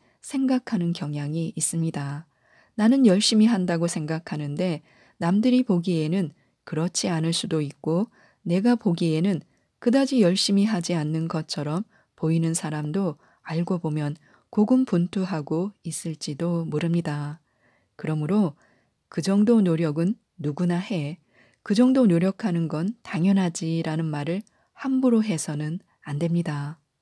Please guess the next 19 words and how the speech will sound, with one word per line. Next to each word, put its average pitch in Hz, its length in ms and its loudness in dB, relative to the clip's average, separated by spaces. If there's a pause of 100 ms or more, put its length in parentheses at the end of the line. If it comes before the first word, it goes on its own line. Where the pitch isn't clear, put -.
(1500)
다른 196 300 0
사람들도 190 720 0 (380)
"그 190 120 0
정도는 220 460 6
노력하니까 165 920 -2 (300)
너도 151 280 0
열심히 180 460 2
해야지"라는 170 920 0
말도 151 560 -4 (200)
안 135 160 -8
됩니다. 156 600 -6 (500)
물론 262 320 6
좋은 196 360 4
의도로 165 540 0 (280)
함께 262 420 2
노력해 180 520 2
보자고 160 600 -4 (200)
한 - 180 -4
말이겠지만 160 800 -2